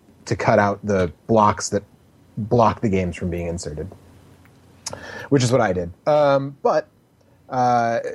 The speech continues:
Virtual Pro Wrestling two is, is definitely something that's worth checking out 'cause it's different enough from No Mercy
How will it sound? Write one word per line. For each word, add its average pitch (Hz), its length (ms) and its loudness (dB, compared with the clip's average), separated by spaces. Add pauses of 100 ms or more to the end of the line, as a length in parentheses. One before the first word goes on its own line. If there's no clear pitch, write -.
(140)
Virtual 190 320 0
Pro 180 140 4
Wrestling 165 280 2
two 135 240 2
is, 117 380 2
is 110 720 -2
definitely 113 440 0
something 107 280 2
that's 95 180 0
worth 101 260 4
checking 98 300 0
out 95 140 4
'cause - 100 -6
it's 104 140 -2
different 147 400 2
enough 120 340 2
from 110 160 -2
No 107 160 2
Mercy 101 640 0